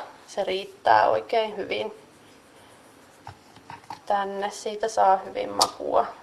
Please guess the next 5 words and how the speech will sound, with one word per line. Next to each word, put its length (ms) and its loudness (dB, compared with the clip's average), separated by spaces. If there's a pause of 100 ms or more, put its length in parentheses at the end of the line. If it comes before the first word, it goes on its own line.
(140)
tommosesta 560 -8
pienemmästäkin 1040 -4
määrästä. 720 0 (1200)
Sitten 320 -2
tulee 480 10